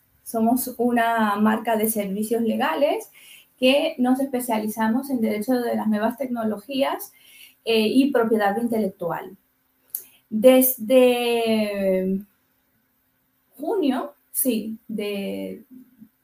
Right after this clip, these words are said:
en este verano, sí, inicié lo que se denominó el Maratón en Protección de Datos y Privacidad en las Américas y el Caribe.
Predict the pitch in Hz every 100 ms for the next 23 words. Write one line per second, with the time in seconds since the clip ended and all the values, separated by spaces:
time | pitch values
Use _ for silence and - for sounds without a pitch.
0 | _ - 220 226 302 294 330 311 269 359
1 | 381 _ - 190 - - 220 233 254 311
2 | 277 285 262 233 220 226 247 - 220 214
3 | 202 202 196 190 185 - 190 226 233 226
4 | 240 302 254 - - - - - - -
5 | 240 233 240 247 240 226 220 240 247 302
6 | 339 415 - _ - 226 233 226 220 220
7 | 220 220 220 220 240 233 262 294 226 240
8 | 220 220 214 196 226 277 285 - _ _
9 | - 240 254 240 254 - 196 196 190 202
10 | - 190 - - - _ _ _ - 208
11 | 190 190 170 165 - -